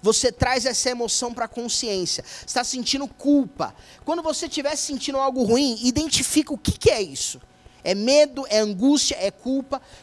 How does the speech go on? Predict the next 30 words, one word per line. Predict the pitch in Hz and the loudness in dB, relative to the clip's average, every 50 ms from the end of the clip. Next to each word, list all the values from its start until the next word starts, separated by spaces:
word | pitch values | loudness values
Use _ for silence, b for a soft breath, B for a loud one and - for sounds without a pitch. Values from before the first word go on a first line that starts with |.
| B | B
Quando | - 285 320 320 | 0 2 2 4
você | 320 320 277 - - 302 | 4 4 4 4 2 2
dá | 262 233 320 | 4 4 4
um | 381 403 359 | 4 4 4
nome, | 285 277 311 339 311 233 294 | 4 4 4 4 2 0 -2
você | 220 233 - - 285 | -4 -4 -4 -6 -6
está | 254 - - 277 254 | -8 -6 -6 -6 -4
trazendo | - 269 254 220 180 165 220 233 247 247 | -4 -4 -4 -4 -2 -2 -4 -4 -4 -6
pra | 233 - 254 240 | -6 -6 -6 -6
consciência. | 220 - - 247 254 240 - - - 247 220 208 196 180 160 - - - B B B B B - | -4 -4 -4 -4 -2 0 0 0 0 0 0 0 0 0 -2 -4 -4 -6 B B B B B -10
E | 220 | -4
quando | - 294 294 294 | -2 -2 0 0
você | 285 262 - - 247 | 0 2 2 0 0
traz | - 240 226 208 | 2 0 0 0
pra | - - 247 | -2 -4 -4
consciência, | - - 254 254 - - 277 247 254 294 277 - B B B B B | -4 -6 -6 -4 -4 -2 -2 -2 -2 -2 -4 -4 B B B B B
você | - 214 - - | -6 -4 -4 -2
vai | 214 240 240 | -2 -2 -4
entender | 247 233 247 247 226 220 214 | -4 -2 -2 0 2 2 2
qual | - 262 240 | 4 2 2
é | 240 | 2
a | 233 | 2
causa | - - 233 226 233 214 254 | 0 0 0 0 0 0 -2
pra | 214 254 262 | -4 -2 -2
você | 254 233 - - 254 | -2 -4 -4 -6 -6
eliminar | 233 247 240 254 247 226 220 220 240 247 B B B B B | -8 -8 -8 -8 -8 -6 -4 -4 -4 -4 B B B B B
esse | - 202 240 233 - 233 | 0 2 2 2 2 2
sentimento. | - - 247 240 - - 226 220 202 185 - - - | 0 0 -2 -2 -6 -4 -4 -2 -2 -2 -4 -8 -6
Isso | 233 269 302 - - - 254 | -2 0 0 0 0 0 2
é | 220 214 240 | 2 2 0